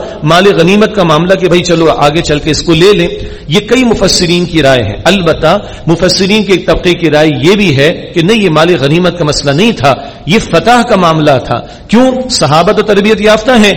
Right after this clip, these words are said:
مال غنیمت کا معاملہ تو بدر میں طے ہو چکا نا، بدر دو ہجری میں ہو چکا، سورہ انفال میں اس کے احکامات آ چکے، تو اب صحابہ کو مال غنیمت کی فکر ہے ہی نہیں، کیونکہ جو مال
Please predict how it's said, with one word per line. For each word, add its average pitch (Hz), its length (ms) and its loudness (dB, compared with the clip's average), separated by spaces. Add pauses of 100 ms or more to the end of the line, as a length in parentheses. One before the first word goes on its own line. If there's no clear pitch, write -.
(220)
مال 151 260 2
غنیمت 196 500 2
کا 196 80 2
معاملہ 180 280 2
تو 196 120 2
بدر 170 260 2
میں 196 100 2
طے 196 180 2
ہو 202 140 4
چکا 147 300 0
نا، 220 140 2 (320)
بدر 165 280 2
دو 185 180 4
ہجری 175 340 2
میں 196 80 2
ہو 175 180 2
چکا، 170 340 0 (200)
سورہ 175 240 0
انفال 175 420 2
میں 190 80 0
اس - 120 -4
کے 175 120 0
احکامات 165 520 0
آ 165 100 2
چکے، 170 360 0 (260)
تو 170 60 2
اب 175 60 2
صحابہ 170 360 2
کو 202 140 -2
مال 165 260 2
غنیمت 165 340 0
کی 185 80 -2
فکر 151 320 0
ہے 139 100 0
ہی 175 60 2
نہیں، 226 100 0
کیونکہ 202 220 -4
جو 185 140 2
مال 180 200 2